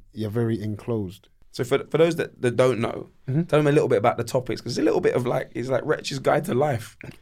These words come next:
Speaker 1: Well, yeah, well, hopefully, and hopefully creative writing. I think what, what was, what often happens to me is somebody stops me and will be like, "Oh, that fire in the booth was sick," or, "That verse was sick. How did you come up with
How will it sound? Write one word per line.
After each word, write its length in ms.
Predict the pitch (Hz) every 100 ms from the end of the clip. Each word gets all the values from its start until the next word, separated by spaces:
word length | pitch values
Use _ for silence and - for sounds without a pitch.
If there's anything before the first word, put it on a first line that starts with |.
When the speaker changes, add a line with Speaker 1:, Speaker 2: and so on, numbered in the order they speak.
| -
Speaker 1:
Well, 240 | 185 151
yeah, 260 | 147 180 131 117
well, 260 | 143 123 -
hopefully, 480 | 175 156 160 147 135
and 140 | 139
hopefully 280 | 156 - 131
creative 400 | - 135 113 117
writing. 320 | 120 92 90
I 60 | 98
think 340 | 160 151 156 - _ - _ _ _ _ _ _ _ _ - - - _ -
what, 200 | 147 147 151
what 120 | 147
was, 220 | 151 -
what 180 | 143 143
often 280 | 151 - 135
happens 320 | 131 127 113
to 100 | 117
me 200 | 107 98
is 100 | 92
somebody 400 | - 110 107 104
stops 400 | 98 - 107 - 104
me 320 | 95 90 90 _ _ _
and 140 | 95 90
will 80 | 95
be 140 | 92
like, 240 | 90 87 - _ _ _ _ _ _ _ _ _ _
"Oh, 100 | 101
that 120 | 90
fire 160 | - 98
in 60 | 95
the 40 |
booth 220 | 95 95
was 80 | -
sick," 320 | - 98 -
or, 100 | 90
"That 160 | 90 87
verse 260 | 98 95 -
was 100 | -
sick. 240 | 131 -
How 180 | - 180
did 160 | 202
you 80 | 190
come 240 | 185 190 165
up 180 | -
with 280 | 151 139 127